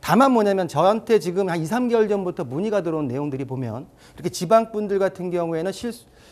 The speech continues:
실수, 실거주로 지금 서울로 올라오겠다라고 하는 분들이 있는 반면에 서울 분들 같은 경우에는 다주택자이시면서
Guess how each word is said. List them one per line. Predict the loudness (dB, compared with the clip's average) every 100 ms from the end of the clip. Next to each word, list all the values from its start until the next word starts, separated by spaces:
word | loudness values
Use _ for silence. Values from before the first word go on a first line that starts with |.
| -12
실수, | -4 -4 -4 -4 -4
실거주로 | -4 -2 -2 0 -2
지금 | -4
서울로 | -4 -2 0
올라오겠다라고 | 2 2 0 -2 -2 -2 0
하는 | -2 -6
분들이 | -6 -6 -4
있는 | -4 -4 -4
반면에 | -4 -4 -4 -6 -8 -12 _ -20 -20 -20
서울 | 0 2 2
분들 | 0 2
같은 | 4 2 0
경우에는 | 0 0 0 0 0 -2 -4 -12 -20 -8
다주택자이시면서 | -2 -2 -2 -2 2 6 8 8 6 6 4 4 2 -2 0 0 2 2 0 0